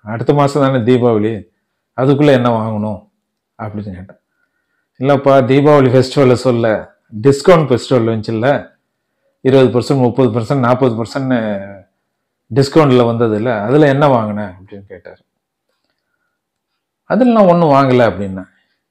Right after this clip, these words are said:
"ஏன்யா?" அப்படின்னு கேட்டேன். "அதுல எதுக்கும், எதுவும் எனக்கு தேவையில்லை, அதனால வாங்கல" அப்படின்னு சொன்னேன். அதுக்கு, "அட போயா, நல்ல அருமையான சான்ஸை இதை போய் நீ மிஸ் பண்ணிட்ட, நீ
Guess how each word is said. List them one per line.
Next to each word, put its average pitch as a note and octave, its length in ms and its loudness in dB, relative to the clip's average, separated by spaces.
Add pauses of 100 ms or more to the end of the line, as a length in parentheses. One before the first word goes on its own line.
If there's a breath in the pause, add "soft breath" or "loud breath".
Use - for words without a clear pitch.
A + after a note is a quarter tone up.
(140)
"ஏன்யா?" G3 640 0 (220)
அப்படின்னு G#2 260 -14
கேட்டேன். F#2+ 300 -20 (520)
"அதுல D3 300 2
எதுக்கும், C#3 500 0
எதுவும் E3 240 2
எனக்கு B2 300 -2
தேவையில்லை, C#3 440 0
அதனால A2+ 300 -4
வாங்கல" G2 460 -12 (320)
அப்படின்னு A2 300 -8
சொன்னேன். E2+ 320 -16 (520)
அதுக்கு, A2 280 -6
"அட G#2 480 -8
போயா, B2+ 360 0 (640)
நல்ல B2+ 320 0
அருமையான C3+ 440 2
சான்ஸை A#2 480 -4
இதை A2 140 -4
போய் C3 180 -2
நீ A#2+ 100 -4
மிஸ் G#2+ 320 -10
பண்ணிட்ட, G2+ 320 -12 (800)
நீ A2+ 120 -12